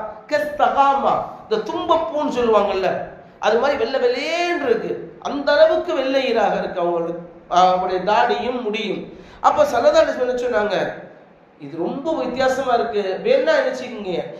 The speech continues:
கய்யிரு ஹாதா பிஷையின், ஏதாவது வச்சு மாத்திக்கங்க, ஆனா வச்சுட்ட நிபு வஸ்தவா,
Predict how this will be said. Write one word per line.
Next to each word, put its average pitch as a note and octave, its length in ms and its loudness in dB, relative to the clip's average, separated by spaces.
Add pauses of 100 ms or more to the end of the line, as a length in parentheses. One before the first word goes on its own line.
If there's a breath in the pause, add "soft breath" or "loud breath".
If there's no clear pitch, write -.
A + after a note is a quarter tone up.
(120)
கய்யிரு B3+ 920 0
ஹாதா B3 600 4
பிஷையின், G3+ 720 -6 (300)
ஏதாவது A3+ 480 4
வச்சு - 200 -2
மாத்திக்கங்க, A#3+ 840 -4
ஆனா G#3 280 2
வச்சுட்ட - 240 -2
நிபு A#3 420 -2
வஸ்தவா, F#3 500 2